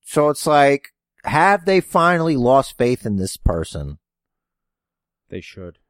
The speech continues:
Speaker 1: I
Speaker 2: They
Speaker 1: hope
Speaker 2: haven't.
Speaker 1: so. I don't know.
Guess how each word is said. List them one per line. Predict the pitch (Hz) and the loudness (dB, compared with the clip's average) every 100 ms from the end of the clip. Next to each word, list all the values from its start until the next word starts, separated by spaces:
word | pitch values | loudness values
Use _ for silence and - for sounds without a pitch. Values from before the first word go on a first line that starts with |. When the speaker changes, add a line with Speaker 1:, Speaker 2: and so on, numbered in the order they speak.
| - | -4
Speaker 1:
I | 139 | -2
Speaker 2:
They | 151 | 0
Speaker 1:
hope | 143 143 | 0 0
Speaker 2:
haven't. | - | -2
Speaker 1:
so. | - 82 69 62 101 - _ _ _ _ _ _ _ _ _ _ _ _ _ _ _ _ _ _ _ _ _ _ _ _ _ | -6 -4 -4 -8 -12 -18 _ _ _ _ _ _ _ _ _ _ _ _ _ _ _ _ _ _ _ _ _ _ _ _ _
I | - 190 | -4 -2
don't | 196 160 | 0 0
know. | 110 80 71 | -2 -2 -6